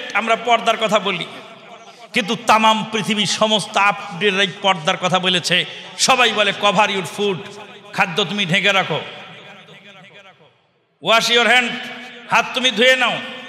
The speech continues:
cover your food, তোমার খাদ্য তুমি ঢেকে রাখো, খাদ্যকে ঢেকে রাখো। পেটের ক্ষুধার খাদ্যকে ঢেকে না রাখলে যেমন ময়লা আবর্জনা মাছি পড়ে, যৌন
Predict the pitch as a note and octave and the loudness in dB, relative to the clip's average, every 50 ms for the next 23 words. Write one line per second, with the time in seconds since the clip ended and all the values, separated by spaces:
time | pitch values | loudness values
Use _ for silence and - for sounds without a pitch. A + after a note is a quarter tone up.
0 | - - - - - - - - - G#3+ A3+ A#3 A#3+ B3+ B3+ C4 C4 B3+ A#3+ - | -18 -18 -18 -18 -20 -20 -20 -6 0 2 4 6 6 4 6 6 4 2 2 0
1 | B3+ C4+ C4+ A#3 D#3+ - - - - - - - - A3 B3 A#3+ A3+ A#3+ A#3+ A#3+ | -2 -2 -2 -2 -4 -6 -14 -16 -16 -16 -16 -8 -2 2 2 2 2 2 2 0
2 | B3 B3 A#3+ C4 G3+ C4 C4 B3+ G#3+ B3 B3+ C4+ C4+ C4+ C4 - A#3+ A#3 F3 - | 0 2 0 -4 -2 -2 -2 2 2 2 4 4 4 4 2 2 2 0 0 -2
3 | - - - - - - - - - - C4 B3+ - - B3+ C4+ C#4 C4+ C4 A#3+ | -6 -12 -14 -16 -16 -16 -18 -18 -18 -20 -20 -20 -20 -20 -20 -20 -20 -20 -20 -20
4 | B3+ - C#4 C4+ - - - - - - A3+ C4 A#3 G3 - - D#4+ C#4 D#4 D4 | -20 -20 -20 -20 -20 -20 -18 -8 0 2 2 4 2 2 0 0 2 4 4 4
5 | B3 A#3+ D4 C#4+ D#4 D#4 D4 C#4 G#3 G#3 A#3+ G3+ D#3 - - - - - - - | 6 4 4 6 6 6 6 6 4 4 2 2 0 -2 -8 -12 -14 -14 -16 -18
6 | - - - - - - - - D#4 D4 D4 C#4+ D4 - - D#4 - - - - | -18 -18 -18 -20 -20 -20 -20 -20 -20 -20 -20 -20 -20 -20 -20 -20 -20 -20 -20 -20
7 | A#3+ G3+ _ _ _ - A#3+ C4+ B3 C#4+ C#4 C#4 C4 - - C#4+ D4+ C#4 C#4+ C4+ | -20 -20 _ _ _ 2 4 4 6 6 6 4 4 2 -2 -2 2 4 6 6
8 | C4 B3+ - - C4 C4 F#3+ F#3+ G#3 B3+ G#3 A#3+ A#3 G3 D3+ - A#3+ B3+ A3+ A#3+ | 4 4 2 2 2 2 0 0 -2 0 0 0 0 -2 -2 0 0 0 2 2
9 | A#3+ A#3 A3+ A3 A3 G#3 - F3+ A3 A3 G#3+ F#3+ C#3+ B2 - - - - - B2+ | 2 2 2 2 2 2 0 0 0 2 2 2 0 -4 -10 -16 -18 -12 -4 0
10 | E3+ G#3+ A3+ A3 G#3+ G#3+ G#3 G#3 G#3+ G#3 G#3+ G#3 G#3 G3+ G3 G3+ G#3 F#3 F3 G3+ | 2 2 2 2 0 2 2 2 4 4 4 4 4 2 2 2 -2 0 0 2
11 | G3+ G3+ G3 G3 G3+ F#3 - - G3+ G3 F3 - G3 G#3+ - C4+ D4+ E4+ F4+ D#4 | 2 2 2 2 2 0 0 -2 -4 -4 -4 0 0 4 6 8 8 8 6 4
12 | - - - - - - - - - - - - - - - - G3+ - - C4+ | 2 -6 -10 -12 -12 -12 -14 -14 -16 -16 -16 -18 -18 -18 -16 -12 -4 2 4 6
13 | C#4+ C#4+ C#4 | 6 6 4